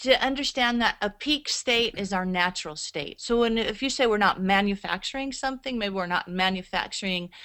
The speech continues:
I don't, I don't know, I think in a way you are. You're manufacturing your sex drive. But really, my point of view, even in the sexy marriage solution, is I say that we're removing the, the hindrances. So we're getting rid of the obstacles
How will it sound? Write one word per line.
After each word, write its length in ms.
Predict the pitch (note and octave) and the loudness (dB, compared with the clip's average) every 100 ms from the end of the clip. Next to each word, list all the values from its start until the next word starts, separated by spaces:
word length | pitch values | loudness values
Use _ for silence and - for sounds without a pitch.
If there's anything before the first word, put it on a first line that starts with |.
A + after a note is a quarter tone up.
| - - _ _ _ _ - | -20 -20 _ _ _ _ -2
I 120 | G3 | -2
don't, 120 | F#3 - - | -2 -8 -6
I 80 | G3 | -2
don't 140 | G3 | 0
know, 40 | |
I 80 | G3 | -2
think 220 | F3+ G3+ | -2 -6
in 80 | G3 | -4
a 80 | F3+ | -2
way 140 | F3+ | -2
you 180 | E3+ D#3 | -2 -4
are. 340 | - F#3 D#4 E3+ | 0 4 4 4
You're 160 | D#3 | 0
manufacturing 720 | F#3 F3+ F#3 - F3+ - F#3 | 2 2 0 -4 -6 -6 -8
your 120 | D#3+ D#3 | -6 -8
sex 400 | - A3 - - | -4 -4 -4 -2
drive. 340 | F#3 E3+ E3+ - - - | 2 2 0 -8 -14 2
But 240 | G#3+ - | 2 2
really, 440 | G3 G3+ C4 B3 G#3 - | -2 2 4 2 -2 -4
my 400 | F#3+ G3 G3+ A#3 | -2 0 2 2
point 240 | A#3+ A3+ | 0 -4
of 100 | G3 | -2
view, 260 | F#3+ G3 F#3+ | 2 2 2
even 300 | - G3+ G3 | 0 0 0
in 120 | F#3 | 0
the 80 | F3 | -4
sexy 360 | - G#3+ - F#3+ | -4 -4 -2 -2
marriage 400 | G3 E4+ F4+ - | -2 -2 -4 -4
solution, 560 | G3 F3+ F#3+ G3 F3 - - - | -4 -4 -4 -4 -6 -8 -14 -4
is 160 | - G#3+ | -2 2
I 100 | G3+ | 2
say 200 | G3+ A3 | 2 0
that 140 | G#3 G3 | 0 0
we're 140 | G3+ | 2
removing 640 | G3 G3 G#3 G3+ G3 G3 - _ _ - - _ | 4 4 2 2 0 -4 -8 _ _ -20 -20 _
the, 420 | F3 F#3+ E3 D#3+ - - _ | 0 4 6 4 0 -12 _
the 180 | E3+ G3 | -4 -2
hindrances. 800 | G3 F3+ D#3 C#3+ - - - - _ _ _ _ _ - | 0 -2 -4 -10 -14 -16 -16 -20 _ _ _ _ _ 0
So 200 | A3 G#3 | 4 6
we're 100 | G3+ | 6
getting 240 | G#3+ - | 4 2
rid 140 | G3+ | 0
of 80 | F#3 | 0
the 100 | E3 - | 0 4
obstacles 600 | F#3+ F#3+ - G3 E3+ | 4 4 0 -6 -6